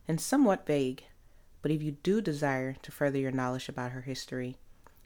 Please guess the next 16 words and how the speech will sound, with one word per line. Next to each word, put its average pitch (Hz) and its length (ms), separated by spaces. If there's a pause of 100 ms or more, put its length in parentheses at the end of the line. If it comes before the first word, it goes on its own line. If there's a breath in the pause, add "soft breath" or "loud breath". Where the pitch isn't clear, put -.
(200)
I 156 80
would 170 100
recommend 165 420
you 151 60
utilize 160 500
the 147 80
services 160 500
of 143 100
your 143 120
local 147 300
library, 147 580 (580 soft breath)
Google 170 300
resources, 147 720 (440 soft breath)
and 139 160
other 156 200
books - 420